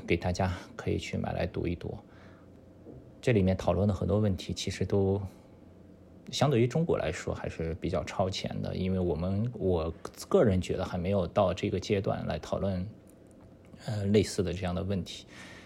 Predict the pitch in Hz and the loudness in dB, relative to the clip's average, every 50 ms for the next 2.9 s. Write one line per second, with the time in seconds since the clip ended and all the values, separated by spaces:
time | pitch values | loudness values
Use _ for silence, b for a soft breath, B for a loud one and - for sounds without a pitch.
0 | B B B B B B B B B - - - - 160 170 135 107 95 90 87 | B B B B B B B B B -6 -2 2 4 6 6 8 6 6 6 4
1 | 95 101 92 - - - 139 127 104 90 82 82 85 82 80 73 - 107 101 92 | 4 4 2 0 0 2 6 6 6 6 4 2 2 0 -2 0 2 4 4 4
2 | 90 87 85 85 85 87 - - 85 78 85 92 90 87 82 80 82 | 4 2 0 -2 -4 -6 -4 -4 -4 -2 0 0 0 0 -2 -4 -6